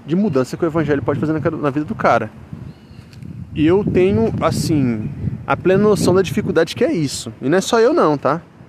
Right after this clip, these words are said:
Jesus também. Por isso que Jesus fala que é mais fácil um camelo passar pelo buraco de uma agulha do que entrar um rico no reino dos céus. Porque ele, Jesus sabe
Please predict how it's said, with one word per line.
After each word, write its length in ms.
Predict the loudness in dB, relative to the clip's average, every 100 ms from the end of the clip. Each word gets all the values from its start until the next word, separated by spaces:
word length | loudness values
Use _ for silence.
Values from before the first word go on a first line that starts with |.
| -20 -18 -12
Jesus 480 | -2 0 2 0 -2
também. 340 | -2 0 0
Por 120 | 0 -2
isso 100 | 0
que 60 |
Jesus 240 | 0 0 0
fala 300 | 2 2 2
que 60 |
é 20 | -2
mais 180 | -4
fácil 360 | 0 -2 -2 -10 -10 -20 -12
um 60 | -6
camelo 360 | -2 0 0
passar 320 | 0 -2 -2 -2
pelo 160 | -4
buraco 380 | -2 0 -2 -4
de 80 | -4
uma 100 | -4
agulha 260 | -2 -2
do 120 | -2 -4
que 120 | -6
entrar 300 | -6 -4 -4
um 60 |
rico 240 | -4 -6 -8
no 60 |
reino 240 | -6 -6 -8
dos 120 | -2
céus. 240 | -2 -2 -6 -20 -20 -20 -12
Porque 220 | -8 -2 0
ele, 160 | 0
Jesus 500 | -4 -10 -2 -2 -2
sabe 460 | -2 2 2 0